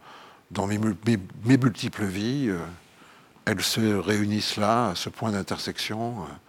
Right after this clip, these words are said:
qui est le fait que, euh, je n'aurais été rien, euh,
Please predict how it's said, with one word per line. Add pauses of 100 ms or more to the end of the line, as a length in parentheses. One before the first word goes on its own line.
(520)
qui
est
le
fait
que, (1700)
euh, (1700)
je
n'aurais
été
rien,
euh,